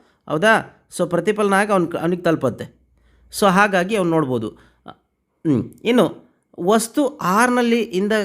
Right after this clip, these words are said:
ಕಿರಣ ಪ್ರತಿಫಲನ ಆಗೋದಿಲ್ಲ, ಆದ್ದರಿಂದ ಅವನು ವಸ್ತು ಆರನ್ನು ನೋಡ್ಲಿಕ್ಕೆ ಸಾಧ್ಯ ಆಗೋದಿಲ್ಲ. ಕಾರಣ ನೋಡ್ರಿ, ಇಲ್ಲಿ ಆರಲ್ಲಿ ಇರ್ತಕ್ಕಂಥ ಏನು ವಸ್ತು ಇದೆಯೇ ಅದು ಕನ್ನಡಿಯಿಂದ ಹೊರಗೆ ಹೋಗುತ್ತೆ.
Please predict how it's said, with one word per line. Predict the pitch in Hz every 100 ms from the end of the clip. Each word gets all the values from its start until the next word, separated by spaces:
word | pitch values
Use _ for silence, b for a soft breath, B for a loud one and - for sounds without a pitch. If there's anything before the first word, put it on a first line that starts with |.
| -
ಕಿರಣ | 196 202 214
ಪ್ರತಿಫಲನ | 196 180 208 196 202
ಆಗೋದಿಲ್ಲ, | 147 147 180 196 151 110 - _ _ -
ಆದ್ದರಿಂದ | 135 170 180 180
ಅವನು | 220 185 214 269
ವಸ್ತು | 151 151 - 233 -
ಆರನ್ನು | 151 175 180 175
ನೋಡ್ಲಿಕ್ಕೆ | 220 165 151 151
ಸಾಧ್ಯ | 214 165 156 151
ಆಗೋದಿಲ್ಲ. | 139 131 117
ಕಾರಣ | - 160 175 220 302 B B B
ನೋಡ್ರಿ, | 156 165
ಇಲ್ಲಿ | - - 165 156
ಆರಲ್ಲಿ | 147 190 214 190
ಇರ್ತಕ್ಕಂಥ | 180 190 190 180 190 170 160 b b -
ಏನು | 160 175
ವಸ್ತು | 151 156 -
ಇದೆಯೇ | 214 147 143 208 -
ಅದು | 156 160
ಕನ್ನಡಿಯಿಂದ | 165 165 196 220 220
ಹೊರಗೆ | 226 147 143 185
ಹೋಗುತ್ತೆ. | 196 175 131 101 117 -